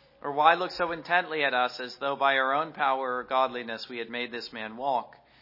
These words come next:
The God of Abraham, Isaac, and Jacob, the God of our fathers, glorified his servant Jesus, whom you delivered up and denied in the presence of Pilate when he was, uh, determined to let him go. But you denied the Holy One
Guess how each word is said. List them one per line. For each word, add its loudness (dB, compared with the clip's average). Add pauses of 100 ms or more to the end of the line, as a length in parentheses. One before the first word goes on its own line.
(280)
The -10
God 8
of 0
Abraham, 2
Isaac, 4
and -10
Jacob, -2
the -4
God 6
of 0
our 2
fathers, 2
glorified 0
his -8
servant -6
Jesus, -10 (640)
whom -8
you -6
delivered 0
up 6
and -8
denied 4
in -4
the -6
presence -2
of -12
Pilate -4 (480)
when 2
he -6
was, 0
uh, 0
determined -4
to -10
let 4
him -10
go. -2 (720)
But -6
you -2
denied 4
the 2
Holy -2
One -8